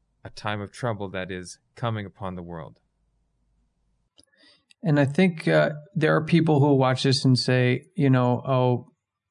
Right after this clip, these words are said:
Speaker 2: throw those writings out. Uh, that, that isn't worth anything to cite." I guess for those people, I would just say, log these things in the back of your mind and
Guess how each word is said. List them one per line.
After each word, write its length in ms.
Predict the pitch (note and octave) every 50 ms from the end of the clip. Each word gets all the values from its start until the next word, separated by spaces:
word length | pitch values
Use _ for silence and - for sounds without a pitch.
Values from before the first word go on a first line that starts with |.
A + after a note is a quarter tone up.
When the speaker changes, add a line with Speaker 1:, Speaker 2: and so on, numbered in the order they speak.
| _ -
Speaker 2:
throw 400 | - - - - C#3 C3+ C3+ C3+
those 280 | C3+ C3 C3 B2 A#2
writings 500 | B2 B2 B2 B2 A#2+ B2+ B2 B2 A#2 B2
out. 380 | B2+ B2 A#2+ B2 B2 B2 B2 - - - - - _ _
Uh, 320 | - B2 A#2+ A#2+ A#2 A2+ A#2 - - - - _ -
that, 400 | C3+ C#3+ - D#3+ C#3 C3+ - - D3+ D#3+ C#3+ - - - _ _
that 240 | - C#3+ C3+ C3+ C#3
isn't 340 | D3 C3+ C3+ C#3 C3 C#3 -
worth 320 | C#3 C#3 C3+ C3+ C3+ -
anything 540 | C#3 C3 C3 B2 B2+ - C3+ C3 C3 B2+ B2 -
to 160 | - - C#3
cite." 440 | C3+ - - C#3 B2+ B2+ B2+ B2+ - - - - - - _ _ -
I 100 | C#3+ C#3
guess 280 | C3+ G3 A#3 A3+ -
for 140 | - - F3
those 300 | D3+ D3+ D#3 F3+ F3+ E3
people, 340 | - - E3+ E3+ D#3+ D3 C3
I 160 | B2+ B2 C3+
would 160 | D3 F3+ F3+
just 220 | E3+ G3 F3+ E3+ -
say, 360 | - D#3+ D3+ C#3+ - D3 - _ _ _ _ _
log 480 | G3 D3+ C3+ C3 C#3+ E3 G#3 A3+ G#3+ G3
these 400 | - F#3 F#3 F3+ E3+ - - - _ _ _ _ _ -
things 260 | D#3+ E3 E3+ E3 C#3+
in 100 | D3 C#3
the 80 | B2+
back 280 | B2 B2+ C3 D3+ D#3 D#3
of 80 | C#3 B2+
your 100 | B2 A#2+
mind 440 | B2 C3 C3 A#2 F2 C#2 - - - _ _ _ - - - _ _ _ _ _ _ _
and 320 | - D3 C#3+ C#3+ C#3 C3+